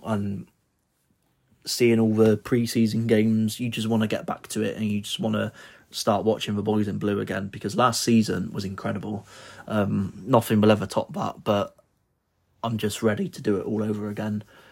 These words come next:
and have the time of my life whilst doing it. Um, so overall, I think the Community Shield, it's nothing to look into. Um,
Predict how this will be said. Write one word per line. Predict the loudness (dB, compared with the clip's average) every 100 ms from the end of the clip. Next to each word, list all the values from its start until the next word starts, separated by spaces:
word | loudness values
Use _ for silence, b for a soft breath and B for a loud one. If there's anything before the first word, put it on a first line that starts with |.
| b -8
and | -4 -4 -6 -10
have | -10 -8
the | -8
time | -4 -2 -2
of |
my | -2 -2
life | -2 -4 -6 -14 -20
whilst | -20 -10 -8 -8 -6
doing | -4 -2
it. | -4 -6 B B B B
Um, | -4 -2 -2 -4 -6 -12 _ _ _ -16
so | 0 6 6 6 2 -8 _ _ _ _ _ _ _ _ _ -20 _ 6
overall, | 8 8 8 8 4 0 -12 _ _ _ _ _ -6
I | -4
think | 0 -2 -2 -10
the |
Community | -6 -2 -2 -2
Shield, | 0 2 4 2 -6 _ _ -12
it's | -8 -4
nothing | 0 0 0
to | 0
look | -2 0
into. | 0 4 4 4 B B B B 0
Um, | 2 4 2 0